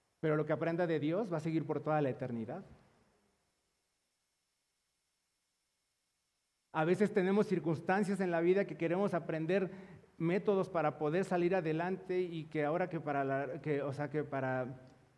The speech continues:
para restaurar el alma, que para la sanidad, que para bajar de peso, que para esto, o sea, para muchas cosas. Pero cuando mi, mi corazón está, primero voy a aprender de ti. Y ahí es donde voy a encontrar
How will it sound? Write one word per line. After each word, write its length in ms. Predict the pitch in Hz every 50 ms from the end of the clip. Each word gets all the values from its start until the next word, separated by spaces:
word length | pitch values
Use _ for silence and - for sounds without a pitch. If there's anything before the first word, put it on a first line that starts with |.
| _ _ _ _ - 113
para 160 | 151 151 147
restaurar 560 | 143 143 143 - - - 131 135 143 156 151
el 160 | 151 143 151
alma, 240 | 151 156 165 165 165
que 120 | - 160 156
para 180 | - 156 147
la 100 | 143 131
sanidad, 360 | 131 139 135 131 131 135 135
que 100 | 135 175
para 200 | - - 147 131
bajar 280 | 120 123 117 131 127 123
de 80 | 127 120
peso, 280 | - - 143 135 170
que 120 | 151 - -
para 240 | - 131 120 120
esto, 180 | 131 135 131 160 139
o 40 | 135
sea, 140 | 135 135 113
para 300 | 123 - - 151 151 160
muchas 320 | 185 240 233 - 196 -
cosas. 260 | - 160 143 - - - - - - - - _ _ _ _ _ _ _ _ _ _ _ _ _ _ _ _ _ _ _ _ _ _ _ _ _ _ _ _ _ _ _ _ _ _ _ _ _ _ _ _ _ _ _ _ _ _ _ _ _ _ _ _ _ _ _ _ _ _ _ _ _ _ _ _ _ _ _ _ _ _ _ _ _ _ _ _ _ _ _ _ _ -
Pero 180 | 180 170 160 165
cuando 280 | 170 175 165 165 165 165
mi, 120 | 165 165 - - - -
mi 120 | 160 160
corazón 400 | 151 156 160 156 160 151 165 185
está, 360 | 190 185 - - 180 180 180 180
primero 340 | 165 151 156 175 190 196
voy 200 | 185 185 190 190
a 20 | 196
aprender 520 | 185 190 180 165 156 160 151 175 185 180
de 120 | 156 160 147
ti. 280 | - - 180 185 165 - 208 - - - - - _ _ _ _ _ _ _ _ _ _ _ _ _ _ _ _ _ _ _ _ _ _ _ _ _ _ _ _ _ _ _ _ _ _ _ _ _ _ _
Y 100 | - 143 151
ahí 100 | 170 175
es 80 | 180
donde 160 | 185 190 185
voy 180 | 185 170 180 185
a 40 | 185
encontrar 680 | 185 180 180 170 160 156 151 - 170 185 202 185 127